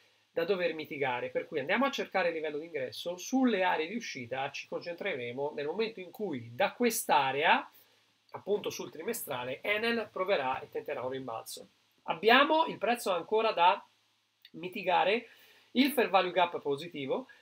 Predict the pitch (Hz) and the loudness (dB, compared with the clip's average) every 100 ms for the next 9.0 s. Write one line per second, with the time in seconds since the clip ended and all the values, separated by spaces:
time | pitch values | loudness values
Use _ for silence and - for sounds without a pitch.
0 | _ - 202 - 208 196 220 214 190 180 | _ 0 2 4 6 6 4 0 0 0
1 | 175 - 170 147 - 175 151 - _ 180 | -4 -4 -2 -2 4 4 4 0 _ -12
2 | 147 185 - 214 220 196 151 156 180 175 | -10 -8 2 2 2 -2 -6 -6 -6 -6
3 | 233 151 131 - 151 185 180 202 151 147 | -4 -4 -4 -6 -4 -4 -4 -4 -2 -2
4 | 143 143 139 135 156 143 120 123 127 _ | -2 -4 -4 -6 -10 -8 -6 -8 -14 _
5 | _ - 147 147 180 175 170 151 135 202 | _ -6 -4 4 4 6 4 2 2 6
6 | 226 - 143 131 131 - _ 139 320 262 | 6 6 0 0 -4 -8 _ -2 2 2
7 | - 135 131 139 131 131 - - - 165 | 0 -4 -6 -6 -10 -8 -10 -12 -2 0
8 | 151 208 254 196 170 - 151 131 127 | 6 8 8 4 -4 -4 -4 0 -2